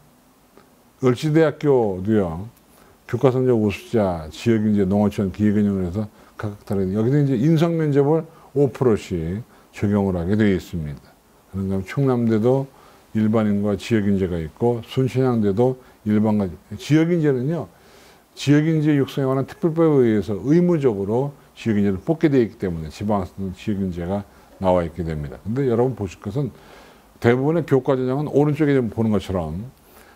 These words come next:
학생부 이외에도 수능 최저가 걸려 있다는 겁니다. 그래서 그걸 좀 확실하게 아셔야 되겠고요.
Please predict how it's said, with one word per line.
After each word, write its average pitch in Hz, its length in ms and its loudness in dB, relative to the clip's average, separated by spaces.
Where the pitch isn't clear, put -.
학생부 135 1300 0
이외에도 131 520 4
수능 180 340 -2
최저가 123 320 -4
걸려 110 260 2
있다는 90 340 -6
겁니다. 65 280 -16
그래서 85 320 -8
그걸 90 180 -6
좀 92 160 -2
확실하게 107 440 -4
아셔야 85 360 -4
되겠고요. 82 600 -4